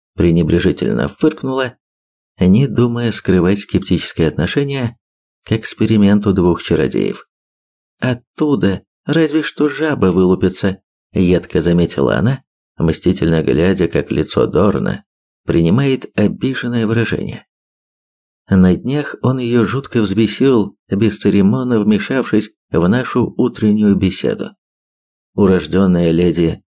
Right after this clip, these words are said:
Талар не привыкла к подобному обращению нижестоящих. И лишь чудо спасло чернокнижника от печальной участи быть умерщвленным прямо в трапезной каким-нибудь особо мучительным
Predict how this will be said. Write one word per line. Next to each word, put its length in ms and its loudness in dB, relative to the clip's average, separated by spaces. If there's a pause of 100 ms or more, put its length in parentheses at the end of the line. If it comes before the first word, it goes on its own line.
(160)
Талар 540 -2 (480)
не 200 4
привыкла 560 -2
к 120 -12
подобному 640 -4
обращению 720 -2
нижестоящих. 840 -4 (800)
И 140 0
лишь 300 0
чудо 380 0
спасло 480 0
чернокнижника 1000 -2 (400)
от 260 -2
печальной 680 2
участи 500 -2
быть 340 -2 (300)
умерщвленным 1000 0 (200)
прямо 340 0
в 80 -10
трапезной 800 -2 (340)
каким-нибудь 680 0
особо 480 -2
мучительным 880 0